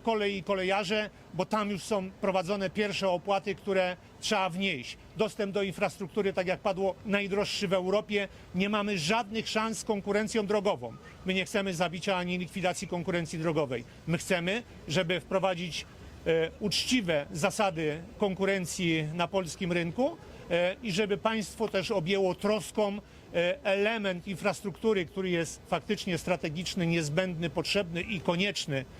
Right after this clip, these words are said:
tak naprawdę każdemu Polakowi, bo w sytuacji zagrożenia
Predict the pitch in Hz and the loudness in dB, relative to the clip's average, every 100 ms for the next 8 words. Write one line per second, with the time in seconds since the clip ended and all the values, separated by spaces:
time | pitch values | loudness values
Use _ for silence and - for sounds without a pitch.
0 | - - - - 175 175 175 214 175 160 | -16 -16 -14 0 0 2 0 0 0 0
1 | 165 151 180 151 185 160 165 151 156 147 | 0 2 0 2 2 2 0 0 0 0
2 | 147 - 165 175 170 175 156 156 160 151 | 0 -2 -2 0 0 0 0 2 2 2
3 | 165 160 156 | 2 0 0